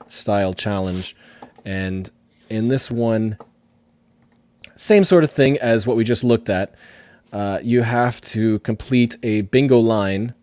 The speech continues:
in order to qualify of any one of these, uh, goals. And they're all streak goals. So, for example, you've gotta find twenty days of D T one ones in order to clear off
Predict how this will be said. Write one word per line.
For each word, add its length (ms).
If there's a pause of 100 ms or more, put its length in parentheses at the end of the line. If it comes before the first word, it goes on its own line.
(140)
in 80
order 160
to 60
qualify 640
of 240
any 200
one 200
of 140
these, 420 (400)
uh, 360 (120)
goals. 500 (560)
And 160
they're 100
all 480 (240)
streak 600 (120)
goals. 520 (580)
So, 260
for 200
example, 360
you've 120
gotta 200
find 460 (100)
twenty 300
days 480 (100)
of 340 (360)
D 180
T 400 (120)
one 300
ones 460 (200)
in 100
order 160 (140)
to 40 (200)
clear 260
off 340